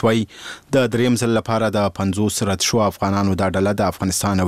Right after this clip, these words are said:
جرمني د حکومتونو ترمنځ د اکتوبر په میاشت کې د شوې موافقې له مخې افغانستان ته استوي. په ورته وخت کې ریپورتونه وایي، د جرمني کابینې هغه پلان تصویب کړی چې له دې هیواد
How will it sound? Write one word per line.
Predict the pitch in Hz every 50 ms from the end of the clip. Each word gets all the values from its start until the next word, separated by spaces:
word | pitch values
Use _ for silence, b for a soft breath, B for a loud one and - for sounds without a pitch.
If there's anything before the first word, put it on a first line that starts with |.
| 85 -
جرمني | 98 87 90 90 101 107 110
د | 98 95
حکومتونو | - - 101 95 - - 104 98 - -
ترمنځ | 95 98 110 113 113 - - B B B B B B B 110 104
د | 98 -
اکتوبر | - - 139 131 120 98 - -
په | 92 92
میاشت | 87 85 - - -
کې | - 92 90 87
د | 87 - -
شوې | - 127 120 104 92
موافقې | 87 82 - - - - 135 131 110
له | 90 82
مخې | - - 82 76
افغانستان | - - - 87 - - 85 82 80 -
ته | 95 92 -
استوي. | - - 92 90 90 - - B B B B B
په | B B B B B B 113 113
ورته | 110 - 113 120
وخت | 117 - -
کې | 127 117
ریپورتونه | 113 - - 107 - 123 117 113
وایي، | 120 139 156 151
د | 131 117 104 -
جرمني | 107 101 101 104 104 113 - -
کابینې | 104 101 92 98 98 104 110 113 110 110 98 98
هغه | 98 98 98 -
پلان | - 107 110 104 92 -
تصویب | 98 92 - - 90 -
کړی | - - 101 98 -
چې | - 95 92
له | 85 104
دې | 101 87 87
هیواد | 92 98 95 92